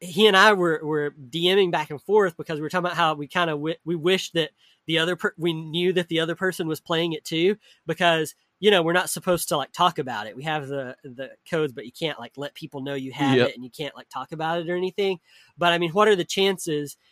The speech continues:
Speaker 1: that, like, a handful of people are getting to play this early and that you, like, know and are friends with one of the other people getting to play it? And
Speaker 2: Exactly.
Speaker 1: so, so he was showing me, after the embargo and everything was lifted, he was showing me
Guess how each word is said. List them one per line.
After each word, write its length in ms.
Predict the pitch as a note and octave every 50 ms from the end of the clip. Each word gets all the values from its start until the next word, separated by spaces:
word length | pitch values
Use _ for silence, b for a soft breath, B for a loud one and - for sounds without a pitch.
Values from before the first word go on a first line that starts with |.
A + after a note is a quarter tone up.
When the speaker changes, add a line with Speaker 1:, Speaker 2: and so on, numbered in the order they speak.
| _ _ _
Speaker 1:
that, 200 | C#3 D#3 D#3+ C#3
like, 160 | D3+ D3+ D3
a 80 | D3 D3
handful 500 | C#3 - F#3 F3+ F3+ E3 _ F3+ E3 D3+
of 100 | C#3 _
people 480 | - F3+ F3+ D#3+ _ D#3 D3+ C#3+ C3+ _ _ _ _ -
are 80 | D3+
getting 260 | C#3+ C#3+ E3+ E3 D#3+
to 60 | D3 C#3
play 180 | _ F3 E3
this 180 | D#3 D3 C3+ - _
early 480 | D#3 E3+ F3+ E3+ D#3 D3 C#3+ C3+ C3 _ _ _ _ _ _
and 200 | C#3+ D#3 D#3 C#3+
that 240 | D3+ D3 C#3+ C#3 -
you, 140 | D3+ D#3
like, 140 | D3+ C#3+ -
know 340 | - D3 D#3+ D#3+ D#3 D3+ D3+
and 80 | D3+ C#3
are 60 | C3
friends 500 | - - D#3 D#3 D#3 D3+ C#3+ C#3 C3+ A#2+
with 180 | C#3+ C3+ _
one 120 | D3 D3+ D3+
of 100 | D3+ C3
the 140 | C#3+ D3 -
other 220 | D3 D3 C#3 C3+
people 300 | - - D3 _ - D3
getting 240 | B2+ D3+ C3+ C3 B2+
to 80 | A2+
play 280 | _ _ C#3+ C#3 D#3 F#3
it? 140 | G3 F#3+ - _
And 60 | - C#3+
Speaker 2:
Exactly. 520 | B2+ - C#3 B2 A2+ A2 - - F3 D#3+
Speaker 1:
so, 160 | D#3 D#3 D3 _ _ _ _ _ _
so 160 | _ - F#3
he 140 | E3+ D3+ G#3
was 120 | G#3+ G#3 -
showing 420 | - - G3+ G3 F#3+ F#3+ F#3 F3
me, 160 | F3 E3 E3
after 260 | C#3+ E3 F3+ - G3
the 120 | F3+ E3 D#3+
embargo 500 | D3+ C#3+ D3 D#3+ F3+ A3+ A3+ A3 F3+ D#3+
and 80 | D#3
everything 380 | D#3 D#3 C#3+ D3 C#3+ - D3+ C#3
was 100 | C#3 B2+
lifted, 340 | B2+ C#3 C#3+ - - D3+ B2+
he 100 | C3+ E3
was 100 | D#3+ -
showing 280 | - F3 E3+ E3+ E3
me 200 | D#3+ D#3+ D3+ C3+